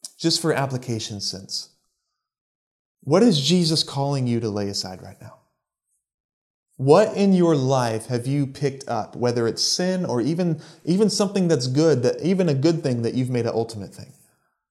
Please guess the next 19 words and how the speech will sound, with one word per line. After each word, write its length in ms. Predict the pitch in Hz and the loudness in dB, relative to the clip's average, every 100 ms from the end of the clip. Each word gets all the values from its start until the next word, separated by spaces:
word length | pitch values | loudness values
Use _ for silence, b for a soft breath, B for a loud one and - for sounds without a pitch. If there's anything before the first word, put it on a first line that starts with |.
| _ _ _ _ _ _ _ _ _ - | _ _ _ _ _ _ _ _ _ -4
And 240 | 143 135 | 0 6
what 220 | 135 196 208 | 8 8 8
is 260 | 196 131 | 4 4
Jesus 320 | 156 156 151 | 0 0 -2
calling 440 | - - 156 151 123 | -4 -4 -2 -2 -2
you 240 | 107 107 | -2 0
on 440 | 110 123 147 165 156 | 2 4 4 4 4
your 300 | 143 123 120 | 6 6 6
route 440 | 120 131 165 - - | 6 6 4 -2 -4
to 460 | - 165 160 156 B B - | 0 2 2 0 B B -2
him, 380 | 147 156 127 117 | 4 4 4 2
on, 260 | 127 123 | 0 0
on 120 | 127 | -2
following 560 | 123 - 139 156 175 165 | -2 0 4 4 4 2
him 280 | 147 143 143 | 2 2 2
in 120 | 127 | 0
the 80 | 113 | -2
cross-bearing 960 | - 135 143 135 113 127 127 127 123 - | 0 0 0 -2 -2 0 0 0 -4 -4
way? 680 | 117 113 98 95 92 107 | 0 2 2 -2 -6 -10